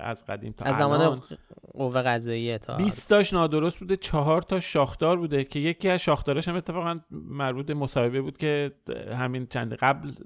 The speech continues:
Speaker 1: انجام داده بود. هفته پیش هم درباره‌اش صحبت کردیم، گفته بود زنان و دختران به صورت خودجوش حجاب را رعایت می‌کنن توی این شرایط.
Speaker 2: مهم.
Speaker 1: ولی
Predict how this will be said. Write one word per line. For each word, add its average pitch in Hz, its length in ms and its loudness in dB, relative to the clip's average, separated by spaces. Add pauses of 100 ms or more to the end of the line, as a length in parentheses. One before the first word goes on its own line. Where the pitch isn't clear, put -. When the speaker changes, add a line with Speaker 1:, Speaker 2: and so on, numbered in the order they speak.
Speaker 1:
انجام 151 320 -2
داده 160 180 -2
بود. 160 100 2
هفته 143 320 4
پیش 160 200 -4
هم 151 80 0
درباره‌اش 131 300 2
صحبت 123 380 0
کردیم، 113 160 -4
گفته 113 180 -4
بود 135 80 -4
زنان 123 380 -4
و 135 80 -2
دختران 120 460 -4
به 120 80 -4
صورت 113 360 -6
خودجوش 123 640 0
حجاب 95 320 -6
را - 60 -6
رعایت - 420 -8
می‌کنن - 380 -14
توی 139 200 0
این 123 260 0
شرایط. - 380 -12 (600)
Speaker 2:
مهم. 135 180 -6
Speaker 1:
ولی 185 380 4